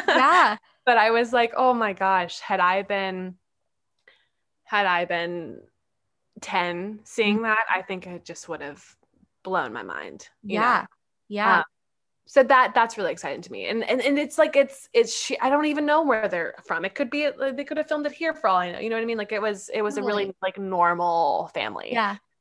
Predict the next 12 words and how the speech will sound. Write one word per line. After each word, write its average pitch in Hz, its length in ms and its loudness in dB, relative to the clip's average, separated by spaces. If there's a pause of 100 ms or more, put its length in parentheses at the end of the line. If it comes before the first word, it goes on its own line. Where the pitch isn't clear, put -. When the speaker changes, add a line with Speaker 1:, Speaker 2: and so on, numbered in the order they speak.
Speaker 2:
which 214 160 -4
was 185 100 -4
awesome. 214 600 -4
I - 40 -20 (160)
haven't 269 160 -4
found 185 220 0
anything 180 360 -10
that's, - 280 -8
like, - 180 -8 (220)
touches 170 380 -10
that - 220 -4
uglier, - 680 -10